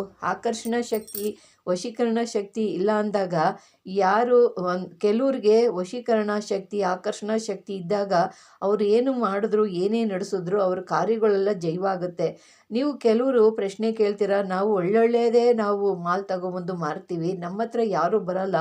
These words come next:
ಬೇರೆ ಕಡೆ ಅಷ್ಟೇನು, ಆ, ಸರಿಯಾಗಿರೋದಿಲ್ಲ, ಕಳಪೆ ಮಾಲ್ ಮಾರುತ್ತಾ ಇರುತ್ತೆ, ಅಲ್ಲಿ ನೋಡಿದ್ರೆ ಜನ ತುಂಬಿರ್ತಾರೆ" ಅಂತ ಕೇಳ್ತಾರೆ. ಅಲ್ಲಿ ವಶೀಕರಣ ಶಕ್ತಿ ಇರುತ್ತೆ. ವಶೀಕರಣ ಶಕ್ತಿ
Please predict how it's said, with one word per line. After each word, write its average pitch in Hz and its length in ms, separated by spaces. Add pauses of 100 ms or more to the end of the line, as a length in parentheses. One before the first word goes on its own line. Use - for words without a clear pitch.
(460)
ಬೇರೆ 240 300
ಕಡೆ 254 300
ಅಷ್ಟೇನು, 220 560 (280)
ಆ, 160 160
ಸರಿಯಾಗಿರೋದಿಲ್ಲ, 180 960 (520)
ಕಳಪೆ 196 340
ಮಾಲ್ 226 400
ಮಾರುತ್ತಾ 196 500
ಇರುತ್ತೆ, 196 200
ಅಲ್ಲಿ 175 180
ನೋಡಿದ್ರೆ 208 360
ಜನ 180 280
ತುಂಬಿರ್ತಾರೆ" 180 720
ಅಂತ 175 200 (240)
ಕೇಳ್ತಾರೆ. 175 520 (480)
ಅಲ್ಲಿ 240 260
ವಶೀಕರಣ 240 600
ಶಕ್ತಿ 233 380
ಇರುತ್ತೆ. 202 360 (960)
ವಶೀಕರಣ 269 680
ಶಕ್ತಿ 233 360